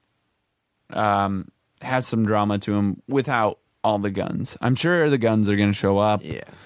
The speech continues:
Speaker 1: and I'll have my feelings about that. But then there's also Elektra, so it feels like it's gonna get, uh, a fuller fleshed out Daredevil world, not
Speaker 2: Mm-hmm.
Speaker 1: just the, uh,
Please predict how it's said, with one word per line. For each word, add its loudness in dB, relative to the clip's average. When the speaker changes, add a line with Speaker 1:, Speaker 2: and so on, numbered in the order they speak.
Speaker 1:
and 0
I'll 2
have -2
my 0
feelings -2
about -4
that. 0
But -4
then 0
there's 0
also 0
Elektra, 0
so 0
it 0
feels 0
like 2
it's 0
gonna 2
get, 0
uh, 2
a -6
fuller 0
fleshed -2
out 0
Daredevil 0
world, -6
not 0
Speaker 2:
Mm-hmm. -8
Speaker 1:
just -4
the, -2
uh, 4